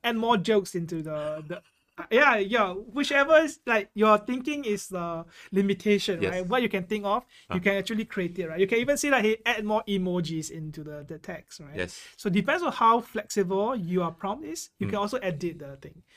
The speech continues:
Speaker 2: Mm.
Speaker 1: And I was thinking of, like, "Okay, how do I make, you know, my, my brother," which is, you know, I,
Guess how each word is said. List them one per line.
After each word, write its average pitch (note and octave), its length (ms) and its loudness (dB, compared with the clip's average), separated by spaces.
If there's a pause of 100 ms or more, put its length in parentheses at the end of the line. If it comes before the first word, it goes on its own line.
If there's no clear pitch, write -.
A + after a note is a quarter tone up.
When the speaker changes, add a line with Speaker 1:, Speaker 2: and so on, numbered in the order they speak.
(200)
Speaker 2:
Mm. A2 180 -4
Speaker 1:
And A3+ 280 -2 (340)
I A#3+ 200 8
was G#3+ 640 2 (100)
thinking C#4 340 -2
of, G3+ 240 4
like, F#3 160 -2
"Okay, A3 140 2
how C#4 220 4
do C4 140 2
I A#3+ 140 6
make, G#3 320 2 (220)
you F#3 80 -4
know, F3 120 -2
my, E3 220 -4
my D#3+ 220 -2
brother," F#3 360 2
which F3 200 -2
is, E3+ 320 -4
you G#3 200 -4
know, F#3+ 100 -2
I, G3 140 -2